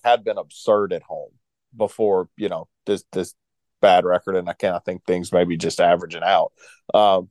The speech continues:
because it's not like they've been good on the road either, you know? So it's just that, that they're not been very good baseball team in the,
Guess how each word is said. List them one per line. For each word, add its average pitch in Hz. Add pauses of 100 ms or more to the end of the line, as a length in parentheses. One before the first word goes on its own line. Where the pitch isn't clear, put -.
because 117
it's 117
not 135
like 123
they've 120
been 113
good 117
on 107
the 87
road 95
either, 82 (160)
you 92
know? 85 (140)
So - (380)
it's -
just 92 (100)
that, 90
that 85 (160)
they're 85
not 90
been 95
very 95
good 85
baseball 92
team 92
in 87
the, 85